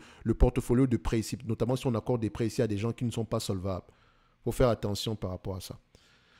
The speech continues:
Donc, parce que la banque, essentiellement, c'est la gestion des risques.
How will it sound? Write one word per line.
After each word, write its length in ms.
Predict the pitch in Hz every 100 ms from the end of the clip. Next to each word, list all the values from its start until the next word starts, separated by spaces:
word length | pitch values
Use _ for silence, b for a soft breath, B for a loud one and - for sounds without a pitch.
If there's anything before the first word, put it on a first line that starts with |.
| -
Donc, 200 | 113 -
parce 160 | 113 -
que 80 |
la 80 | 131
banque, 260 | 123 147 156
essentiellement, 440 | 139 131 - 131
c'est 120 | 139
la 140 | 123 117
gestion 720 | 95 135 135 - 165 160 170
des 220 | 170 127 95
risques. 340 | 110 - -